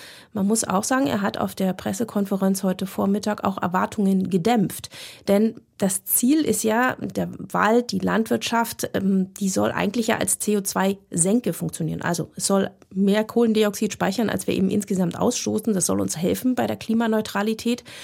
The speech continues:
Und da sagt der Umweltminister, das wird so schnell nicht funktionieren, wie wir uns das gedacht haben, wie es eigentlich auch vorgeschrieben ist im Klimaschutzgesetz.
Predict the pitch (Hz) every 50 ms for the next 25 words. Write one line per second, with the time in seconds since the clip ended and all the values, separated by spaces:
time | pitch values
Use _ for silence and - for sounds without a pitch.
0 | - - - - - - - - 208 190 190 185 202 - 247 254 - - - -
1 | - - 220 214 220 214 226 220 214 220 214 220 220 220 - 226 208 214 - -
2 | - _ _ _ - 185 - 196 190 190 - - 214 - - 190 190 208 220 226
3 | 226 - 226 214 214 - 202 202 214 226 233 220 214 208 196 214 - - 202 196
4 | 196 - 190 175 - - 165 185 185 208 - - - 254 240 214 196 196 190 -
5 | - 175 185 190 185 175 - - - 165 - - - - 196 202 208 214 - 240
6 | 226 - - - 240 247 262 247 233 - 247 240 - - 247 247 240 220 - 254
7 | - - - 226 196 226 247 240 -